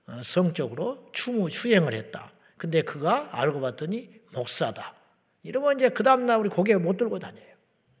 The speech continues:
그러니까 이런 일들이, 근데 더 심각한 건 그들 스스로는 천국 간다고 믿고 있다는 거예요. 음?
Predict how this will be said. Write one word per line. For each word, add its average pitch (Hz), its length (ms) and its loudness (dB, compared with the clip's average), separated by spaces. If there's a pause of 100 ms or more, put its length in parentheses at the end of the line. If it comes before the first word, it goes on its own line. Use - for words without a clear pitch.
(640)
그러니까 214 220 8
이런 254 320 12
일들이, 160 680 -2 (200)
근데 277 260 2
더 240 120 10
심각한 233 580 4
건 220 380 2 (400)
그들 240 280 4
스스로는 254 580 2
천국 359 340 2
간다고 233 360 4
믿고 175 260 0
있다는 135 340 -12
거예요. - 160 -20 (920)
음? 165 140 -14